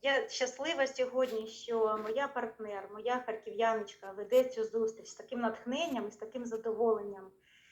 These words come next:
І я бачу, як змінюються люди, от на моїх очах. І Лара, і дівчата, які будуть сьогодні виступати. Це величезна радість від життя. Скажу про себе. Я, е,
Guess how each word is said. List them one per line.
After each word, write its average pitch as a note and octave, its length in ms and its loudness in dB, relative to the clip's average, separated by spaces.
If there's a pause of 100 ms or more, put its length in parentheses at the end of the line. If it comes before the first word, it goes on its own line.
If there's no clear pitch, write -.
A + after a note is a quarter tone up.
(240)
І A3+ 100 0
я C4+ 140 4
бачу, E4+ 420 4
як A3+ 220 2
змінюються B3+ 680 -4
люди, G#3+ 340 -4
от G#3+ 200 -10
на G#3+ 80 -10
моїх A3+ 380 -4
очах. G#3 440 -2
І C4 80 0
Лара, G#3+ 500 4
і A3 40 -8
дівчата, C4 360 -2
які C4 160 0
будуть B3 280 0
сьогодні B3+ 360 6
виступати. A3 680 -4 (360)
Це E4+ 140 2
величезна C4 580 4
радість A#3 400 2
від A3+ 140 -8
життя. A3 460 -10 (540)
Скажу - 400 0
про D4+ 140 2
себе. A3+ 560 2
Я, C#4+ 320 2
е, A3+ 480 2